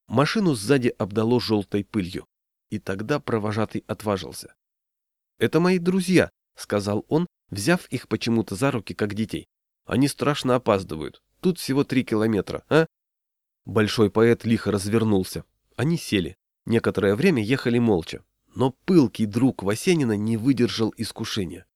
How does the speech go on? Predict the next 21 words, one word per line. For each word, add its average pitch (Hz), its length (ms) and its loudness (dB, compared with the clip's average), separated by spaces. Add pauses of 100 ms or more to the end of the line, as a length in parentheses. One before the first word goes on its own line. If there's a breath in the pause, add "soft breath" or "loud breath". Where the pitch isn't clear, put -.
(460)
"Слушай", — 175 540 0 (120)
заговорил 101 560 -2
он, — - 120 -10 (220)
"что - 260 -2
новенького 107 520 0
пишешь? - 400 -8 (140)
Стихи? - 480 -4 (280)
Поэму? 151 400 0 (240)
Чем 196 220 2
обрадуешь?" 95 500 -2 (1200)
Васенин 151 560 0
пожалел 131 480 2
большого 90 460 -2
поэта, 85 480 -8
хотя 113 320 -2
лично 120 480 -4
знаком 113 480 0
с - 100 -10
ним 120 260 0
не 127 240 2
был. 78 200 -8